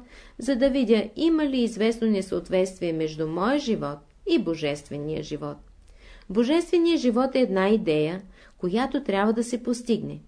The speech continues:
и трябва да се работи дълго време за това.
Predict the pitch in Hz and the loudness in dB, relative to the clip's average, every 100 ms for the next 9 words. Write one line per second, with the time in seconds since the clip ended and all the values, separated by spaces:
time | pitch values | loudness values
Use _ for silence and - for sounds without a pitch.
0 | _ _ - - 175 175 160 156 170 180 | _ _ -20 -8 -4 -4 -2 -2 0 -2
1 | 180 180 170 165 165 170 170 156 151 180 | -4 -2 0 0 0 -2 -2 -6 0 2
2 | 226 254 247 254 240 - 160 170 190 165 | 4 2 0 -2 -2 -2 -2 0 -2 -2
3 | 156 143 135 147 | -4 -6 -8 -10